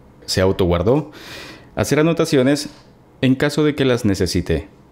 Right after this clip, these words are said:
Después vamos a ver cómo funcionan estas herramientas. Así como también tengo el jog wheel, tengo las herramientas de reproducción que ya les había explicado acá porque son exactamente las mismas, sirven para lo mismo.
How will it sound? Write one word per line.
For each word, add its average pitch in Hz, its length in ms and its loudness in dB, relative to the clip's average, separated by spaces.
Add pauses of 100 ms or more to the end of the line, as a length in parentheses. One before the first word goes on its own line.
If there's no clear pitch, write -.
(380)
Después 120 680 -2
vamos 110 280 0
a 101 60 2
ver 107 160 0
cómo 110 220 2
funcionan 107 720 0
estas 104 380 -2
herramientas. 131 720 0 (840)
Así 107 240 0
como 107 220 2
también 107 420 2
tengo 110 420 2
el 92 280 0
jog 135 280 2
wheel, 139 420 2 (140)
tengo 92 300 2
las 101 200 2
herramientas 92 640 0
de 98 80 2
reproducción 127 680 -2
que 104 140 -2
ya 87 160 2
les 98 160 0
había 98 160 0
explicado 98 540 0
acá 110 300 -2
porque - 220 -4
son 113 360 0
exactamente 139 640 -2
las 87 200 0
mismas, 147 440 0
sirven 120 440 0
para 90 160 0
lo 80 100 2
mismo. 139 400 0